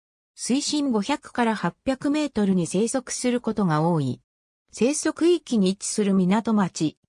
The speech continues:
焼津の漁師の間では、食用の深海ザメとして認知されているようである。だが情報は少なく、アイユーシーエヌは保全状況について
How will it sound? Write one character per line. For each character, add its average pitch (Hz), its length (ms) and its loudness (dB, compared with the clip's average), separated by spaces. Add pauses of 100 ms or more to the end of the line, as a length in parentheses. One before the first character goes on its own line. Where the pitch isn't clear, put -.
焼 254 260 2
津 302 140 -4
の 294 120 -2
漁 302 220 0
師 226 160 -2
の 190 160 2
間 185 300 0
で 185 100 2
は、 156 220 0 (240)
食 185 320 -2
用 294 200 0
の 277 120 -2
深 294 280 -4
海 320 280 -2
ザ 240 140 0
メ 202 120 2
と 202 160 -4
し - 140 -6
て 175 140 2
認 247 260 2
知 185 140 -4
さ 160 160 -4
れ 220 100 -2
て 254 160 -2
い 233 80 -2
る 240 100 0
よ 233 120 2
う 185 80 0
で 156 140 -2
あ 143 120 -2
る。 123 180 -10 (520)
だ 262 140 2
が 269 160 0
情 233 220 0
報 233 260 0
は 226 120 2
少 - 260 -4
な 247 140 0
く、 - 240 -4 (200)
ア 190 140 0
イ 285 120 -2
ユ 302 120 -2
ー 285 40 -4
シ 277 260 -2
ー 262 60 0
エ 247 40 0
ヌ 185 140 2
は 160 180 0 (240)
保 185 140 0
全 294 240 0
状 294 200 -2
況 233 280 0
に 180 180 2
つ - 160 -6
い 208 100 -2
て 156 280 -4